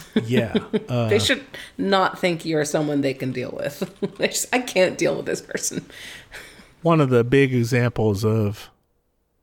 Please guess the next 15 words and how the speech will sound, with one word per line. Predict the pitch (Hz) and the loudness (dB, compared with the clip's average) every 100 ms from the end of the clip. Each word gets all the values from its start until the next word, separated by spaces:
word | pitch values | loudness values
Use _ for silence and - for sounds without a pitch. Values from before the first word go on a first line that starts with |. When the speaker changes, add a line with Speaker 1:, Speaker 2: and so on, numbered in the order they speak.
| _ _ - | _ _ 0
Speaker 2:
uh, | 117 110 120 | 2 2 0
Mikhail | 123 - 123 110 | -2 2 4 4
Gorbachev's | 101 107 110 104 - 110 107 104 | 4 4 4 0 0 2 4 2
sort | - - - | -2 -6 0
of | 110 98 - _ _ _ _ _ _ _ - | 0 0 -6 _ _ _ _ _ _ _ 0
weakness | 113 135 - 113 98 - - - - _ _ - | 4 4 4 2 2 2 -2 -4 -8 _ _ -6
in | 139 110 | 0 0
terms | - 123 107 | 2 2 4
of | 107 | 0
foreign | - 110 104 104 | 2 2 4 2
policy | 117 110 104 - 101 101 _ _ - | 2 4 2 2 0 0 _ _ 2
is | 170 160 131 | 6 6 6
his | 151 143 120 131 - | 6 6 4 -2 -2
backing | 139 147 - 139 120 | 2 2 2 0 0
down, | 117 117 117 117 113 | 0 0 0 0 -2